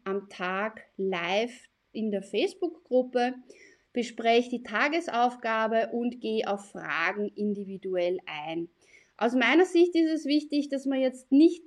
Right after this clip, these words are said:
das Komplette nochmal wiederholt, was die Teilnehmer sowieso per Mail bekommen haben,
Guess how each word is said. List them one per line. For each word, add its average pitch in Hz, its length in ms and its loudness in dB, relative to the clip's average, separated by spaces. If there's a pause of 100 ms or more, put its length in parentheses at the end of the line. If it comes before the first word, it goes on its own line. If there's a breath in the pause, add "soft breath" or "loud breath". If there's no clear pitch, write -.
(220)
das 269 240 -4
Komplette 254 680 0
nochmal 262 460 2
wiederholt, 240 720 0
was 220 200 -4
die 240 140 -10
Teilnehmer 233 600 -4
sowieso 226 500 -6
per 294 160 0
Mail 202 280 -2
bekommen 190 560 -8
haben, 180 380 -4